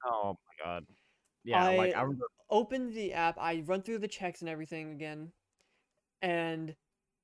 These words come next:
Speaker 2: I'm back in the queue. And I'm like, "What the fuck?"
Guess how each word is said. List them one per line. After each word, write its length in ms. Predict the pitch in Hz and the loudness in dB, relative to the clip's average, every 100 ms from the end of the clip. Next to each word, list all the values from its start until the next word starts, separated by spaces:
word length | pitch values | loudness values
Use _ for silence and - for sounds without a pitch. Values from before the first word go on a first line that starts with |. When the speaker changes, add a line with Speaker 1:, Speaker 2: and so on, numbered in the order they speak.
| _ _ _ | _ _ _
Speaker 2:
I'm 140 | 185 165 | 0 4
back 280 | 165 170 | 6 4
in 60 | 175 | 0
the 80 | 165 | -8
queue. 400 | - 151 151 160 _ _ _ _ | -8 -10 -10 -14 _ _ _ _
And 100 | 180 | -4
I'm 120 | 190 | -2
like, 320 | 202 160 - _ _ _ _ _ _ _ | 0 -2 -4 _ _ _ _ _ _ _
"What 200 | 190 - | -16 -14
the 80 | - | -16
fuck?" 320 | - - - | -14 -14 -14